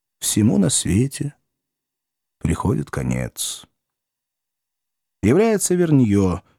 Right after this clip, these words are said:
с депутацией от законодательного собрания, так как вечернее заседание открылось.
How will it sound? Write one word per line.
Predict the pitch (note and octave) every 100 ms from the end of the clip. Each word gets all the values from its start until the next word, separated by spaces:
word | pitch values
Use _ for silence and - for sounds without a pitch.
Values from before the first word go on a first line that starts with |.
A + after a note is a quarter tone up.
| _
с | F#2+ F#2
депутацией | F#2+ F#2+ A2+ C3 - A2 F#2+
от |
законодательного | F#2 - G#2 F#2+ E2+ E2 E2+ E2+
собрания, | - E2 G2+ D#3+ D3 F#2 D#2+ - _ _ _
так | G2+ -
как | G2
вечернее | F#2+ F#2+ A#2+ A#2 G#2+ F#2+
заседание | - F2 G#2 G2 F#2+
открылось. | E2+ - - F2 D#2 G1+ - - -